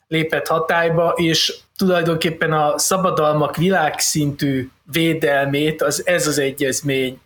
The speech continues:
tette úgymond kötelezővé. Olyan szinten, hogy például Indiában egészen kétezer-ötig, ö, nem adtak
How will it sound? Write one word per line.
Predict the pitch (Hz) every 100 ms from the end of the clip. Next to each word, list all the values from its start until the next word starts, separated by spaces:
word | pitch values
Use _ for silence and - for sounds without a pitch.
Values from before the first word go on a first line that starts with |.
| _ _ _ _ _
tette | 170 156 160 170 147
úgymond | 143 135 135 -
kötelezővé. | 135 135 131 127 120 120 123 120 120 123 -
Olyan | 185 180 160 143 -
szinten, | - - 175 175 185 180
hogy | 165 160 160 -
például | - 151 151 151
Indiában | 180 196 190 160 139 127 135 143 151 160 170 - - _
egészen | 175 160 165 - 165
kétezer-ötig, | 160 165 165 151 165 165 202 196 139 147 165 196 - _ _
ö, | 160 151 151
nem | 170 190 160 127 - -
adtak | 160 143 - 156 131 -